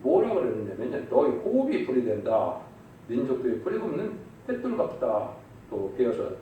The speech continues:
불에 사는 가시나무 같은 일다." 이렇게 얘기했거든요. 핵무기가 터졌을 때 민족의, 민족들이 불에 굽는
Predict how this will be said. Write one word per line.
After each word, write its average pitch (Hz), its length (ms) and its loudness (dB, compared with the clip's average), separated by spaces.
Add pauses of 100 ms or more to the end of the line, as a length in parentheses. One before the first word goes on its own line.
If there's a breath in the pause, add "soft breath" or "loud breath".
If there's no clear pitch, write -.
(440)
불에 123 180 -2
사는 - 420 -2
가시나무 120 460 -4
같은 - 320 0
일다." - 280 -4
이렇게 - 220 0
얘기했거든요. - 560 -2 (680)
핵무기가 254 380 -2
터졌을 185 440 -2
때 - 200 -4 (360)
민족의, 123 460 -2 (320)
민족들이 123 760 2 (280)
불에 117 220 0
굽는 104 300 -4